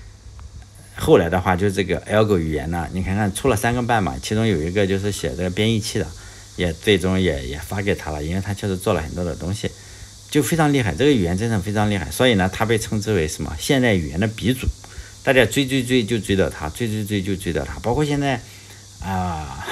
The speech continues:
<laughs> 说实在的，我不能嘲笑别人哈。其实有一段时间我看我会看各种文章哈，每个人都会看各种文章。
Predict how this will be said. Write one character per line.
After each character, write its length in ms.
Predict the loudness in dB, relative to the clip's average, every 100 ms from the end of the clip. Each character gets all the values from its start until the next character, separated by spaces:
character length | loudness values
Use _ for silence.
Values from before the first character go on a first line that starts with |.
| 0
<laughs> 160 | 0
说 240 | -2 -2 -2
实 160 | 0
在 100 | 2
的， 100 | 2
我 100 | 0
不 120 | -2 -2
能 120 | -2
嘲 180 | -4 -6
笑 160 | -4 -4
别 80 |
人 100 | -6 -10
哈。 80 | -12 -16 -18 -18 -20 -18 -6
其 60 |
实 140 | 0 2
有 100 | 4
一 40 |
段 180 | 2 0
时 120 | 0
间 300 | 2 2 2
我 100 | -2 -6
看 380 | -4 0 0 -2 -10 -20 -20 -20 -18 -18 -20 -12 -10 -10 -12 -18 -6
我 80 | -2
会 100 | 0
看 220 | 0 4
各 120 | 4
种 140 | 4
文 140 | 0 0
章 160 | 0
哈， 120 | 0 0
每 180 | 2
个 60 | 4
人 140 | 4
都 120 | 4 4
会 140 | 2
看 200 | 0 -2
各 120 | -2
种 120 | -2 -4
文 120 | -4
章。 140 | -6